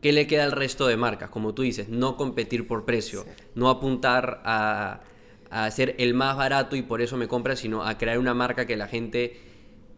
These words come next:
Speaker 1: quiere comprar, ponerse esa prenda porque los representa o porque les da una propuesta de valor diferencial también, como puede ser la comodidad.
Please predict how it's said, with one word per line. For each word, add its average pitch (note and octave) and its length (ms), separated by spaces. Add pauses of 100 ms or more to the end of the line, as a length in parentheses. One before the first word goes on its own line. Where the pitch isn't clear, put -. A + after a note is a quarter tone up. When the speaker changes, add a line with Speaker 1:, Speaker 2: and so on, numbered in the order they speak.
(420)
Speaker 1:
quiere D#3+ 360
comprar, C3+ 480
ponerse C3 460
esa B2 180
prenda B2+ 540 (340)
porque A2+ 500
los A2 180
representa B2 960 (440)
o F3 240
porque C#3 220
les A#2 180
da B2 100
una B2+ 220
propuesta A#2 380
de - 20
valor G#2+ 180
diferencial G#2+ 600
también, A#2 540
como G2 340 (320)
puede G#2 140
ser A2 100
la G#2+ 120
comodidad. G#2 460